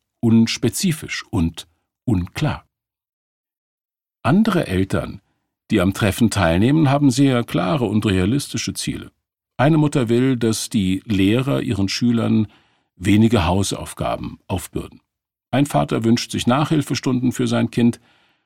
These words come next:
Beiden ist es offenbar gleichgültig, was die anderen Eltern von ihnen halten.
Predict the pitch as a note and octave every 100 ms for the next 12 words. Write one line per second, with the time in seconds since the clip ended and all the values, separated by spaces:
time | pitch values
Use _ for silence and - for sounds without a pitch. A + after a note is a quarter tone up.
0 | _ _ _ _ _ - F#2 F2 G#2 A2
1 | G#2+ - C3 - A2 - - A2+ F#2+ F#2
2 | F#2+ A#2 - A#2+ A2 F#2 G2 - A#2 G2+
3 | A2+ G#2 G2+ F#2+ G#2+ G2 F2+ - - F2+
4 | - F#2 D#2 - - -